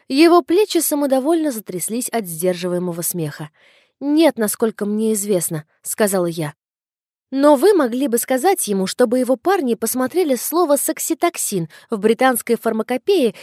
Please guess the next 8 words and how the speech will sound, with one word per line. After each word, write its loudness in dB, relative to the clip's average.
или 4
в -2
любом 2
другом 0
хорошем -2
справочнике -4
по -2
химии". -8